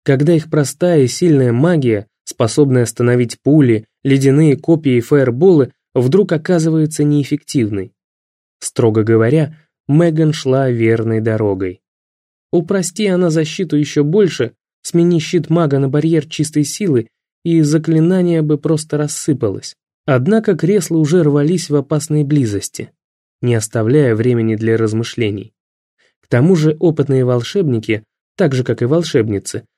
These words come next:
склонны экономить силы. И Меган нашла простое и эффективное решение. Вместо того, чтобы лихорадочно искать способ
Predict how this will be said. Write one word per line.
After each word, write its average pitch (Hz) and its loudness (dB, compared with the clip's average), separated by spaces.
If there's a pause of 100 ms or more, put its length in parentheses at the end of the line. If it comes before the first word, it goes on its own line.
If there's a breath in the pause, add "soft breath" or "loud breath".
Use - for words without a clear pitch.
склонны 208 0
экономить 143 -2
силы. - -6 (580)
И 143 2
Меган 170 0
нашла 139 -2
простое 185 -4 (260 soft breath)
и 156 0
эффективное 143 -2
решение. 110 -4 (340)
Вместо 156 2
того, 156 0
чтобы 123 -2
лихорадочно 127 -2
искать 151 -4
способ - -4